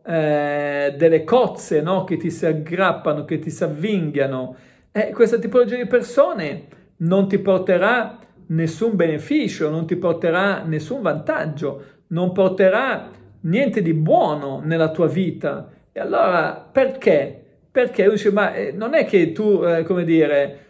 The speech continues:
eh, perché un conto è che tu fai l'assistente sociale o che tu fai il terapeuta e allora,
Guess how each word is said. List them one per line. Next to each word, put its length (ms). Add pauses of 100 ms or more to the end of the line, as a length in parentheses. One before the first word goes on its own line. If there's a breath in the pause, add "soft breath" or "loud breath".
(160)
eh, 180
perché 300
un 160
conto 540
è 140
che 220
tu 100
fai 160
l'assistente 640
sociale 880 (180 loud breath)
o 120
che 200
tu 160
fai 560
il 140
terapeuta 880
e 100
allora, 680